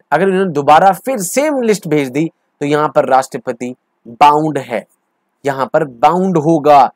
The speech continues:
यहाँ पर एग्जीक्यूटिव अपनी नहीं चला सकते। And इसको चलाने के लिए ही फोर्थ जजेस केस आया था, जिसका नाम है एनजैक, नेशनल जुडिशियल अपॉइंटमेंट कमीशन।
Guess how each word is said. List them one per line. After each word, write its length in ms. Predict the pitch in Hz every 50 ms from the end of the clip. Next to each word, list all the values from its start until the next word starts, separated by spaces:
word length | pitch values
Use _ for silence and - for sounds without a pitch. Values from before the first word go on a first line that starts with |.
| _ _ _ _ _ _
यहाँ 260 | 123 151 151 156 160 -
पर 140 | - - - - -
एग्जीक्यूटिव 600 | 139 131 127 123 123 156 147 170 165 147 175 170 - -
अपनी 300 | 131 117 - 131 135 139
नहीं 340 | 135 131 127 120 120 139 139
चला 300 | - - 123 120 117 113
सकते। 600 | - - 113 - _ _ - 160 170 151 117 95 - _ _ _ _ _ _ _ - 180 175 - -
And 160 | 165 175 170 - -
इसको 240 | 190 - - - 196
चलाने 500 | 175 - 175 156 151 147 160 180 202 196
के 140 | - 208 202
लिए 140 | 196 202
ही 120 | 190 185 214
फोर्थ 300 | 175 - 175 185 190 151
जजेस 260 | 160 156 156 160 -
केस 240 | - 160 165 - - - -
आया 180 | 143 147 160
था, 300 | 165 - 170 170 175 180 - _ _ _ _ _
जिसका 280 | 143 147 - - 175 160
नाम 360 | 143 135 139 143 147 143 143
है 140 | 143 139 135 - _ 127
एनजैक, 680 | 131 131 127 123 117 117 147 165 180 156 127 - -
नेशनल 420 | 127 131 139 143 143 - 160 151
जुडिशियल 440 | 139 131 135 131 131 120 - 147 - -
अपॉइंटमेंट 580 | - - - 131 120 117 117 123 123 120 120 -
कमीशन। 560 | - 147 143 170 214 214 - 226 208 160 117